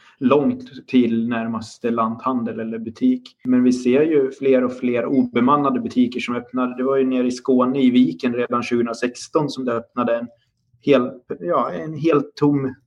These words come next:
butik utan personal. Och det kommer upp fler och fler. I Linköping, där jag studerar och jobbar, så är det en butik som öppnade i höstas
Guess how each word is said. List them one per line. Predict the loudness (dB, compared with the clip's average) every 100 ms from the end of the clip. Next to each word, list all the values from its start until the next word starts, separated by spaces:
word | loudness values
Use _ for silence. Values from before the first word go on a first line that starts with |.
| -4
butik | 0 2 4
utan | 2 2 0
personal. | 0 -2 2 2 0 -4 -18 -20 -2
Och | -2
det | 0 0 2
kommer | 4 2 4 2
upp | 2
fler | -4 2 4 4
och |
fler. | 2 2
I | 4
Linköping, | 4 2 2 0 2 2
där | 4 4
jag | 2 0
studerar | -4 -6 0 0 0 -2 -2
och | -2
jobbar, | -2 0 -2
så | -2 -2
är | 0 2
det | 0
en | -2 -6
butik | -6 -2 0 0 -2
som | -4
öppnade | -4 _ -12 -10
i | -10
höstas | -12 -14 -4 -4 -4